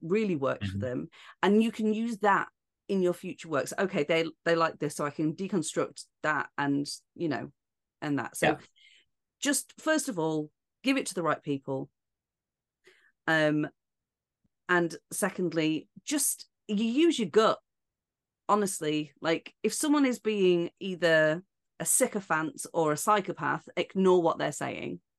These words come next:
Speaker 2: Mm-hmm. You don't have
Speaker 1: Like
Speaker 2: to accept everything. I think that's one of the, the
Speaker 1: No.
Speaker 2: powerful things that e-,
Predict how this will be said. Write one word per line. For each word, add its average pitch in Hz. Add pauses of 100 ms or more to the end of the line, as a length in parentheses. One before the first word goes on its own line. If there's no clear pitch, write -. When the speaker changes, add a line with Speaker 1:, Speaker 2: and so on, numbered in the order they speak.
(160)
Speaker 2:
Mm-hmm. 98 (1000)
You 147
don't 175
have 175
Speaker 1:
Like -
Speaker 2:
to -
accept -
everything. 110
I 113
think 175
that's 156
one 143
of 131
the, 131
the 131
Speaker 1:
No. 147
Speaker 2:
powerful -
things 117
that 113 (420)
e-, -